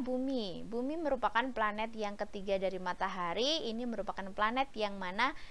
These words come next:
dapat kita tempati hingga detik ini. Alhamdulillahirobbilalamin. Nah, satu-satunya planet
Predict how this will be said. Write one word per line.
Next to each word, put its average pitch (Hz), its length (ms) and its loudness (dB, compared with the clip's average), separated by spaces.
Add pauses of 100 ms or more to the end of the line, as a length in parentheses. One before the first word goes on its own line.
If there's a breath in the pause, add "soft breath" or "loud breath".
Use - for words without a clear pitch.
(140)
dapat 202 400 2
kita 202 320 0
tempati 208 640 -2
hingga 226 320 0
detik 175 400 -4
ini. 165 320 -6
Alhamdulillahirobbilalamin. 165 1600 -4 (560 loud breath)
Nah, 247 320 10
satu-satunya 320 640 2
planet 247 320 2